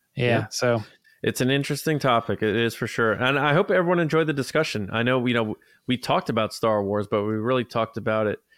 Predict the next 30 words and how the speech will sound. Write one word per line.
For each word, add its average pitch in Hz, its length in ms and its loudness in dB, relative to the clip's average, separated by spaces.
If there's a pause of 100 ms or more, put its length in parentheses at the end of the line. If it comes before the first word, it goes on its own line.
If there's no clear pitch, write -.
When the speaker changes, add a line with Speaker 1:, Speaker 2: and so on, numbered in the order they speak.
(220)
Speaker 2:
in 107 240 -2
the 104 100 0
grand 107 380 -2
scheme 117 360 -4
of 98 160 -2
filmmaking, 107 520 -4
which 107 160 -2
is 107 120 -4
going 139 420 2
to 117 120 -2
impact 104 400 -4
Star 107 240 -2
Wars, 104 360 -4 (260)
especially 117 360 -2
as 107 200 0
we're, 104 240 0 (420)
you 107 80 -2
know, 104 80 0
staring 120 500 0
at 107 200 -2
these, 107 400 -8 (240)
you 107 100 -2
know, 92 220 -8 (100)
at 110 80 0
least 123 420 0
three 113 220 -2
movies 110 480 0
that 101 180 0
are 95 360 -2 (320)
s-, - 120 -20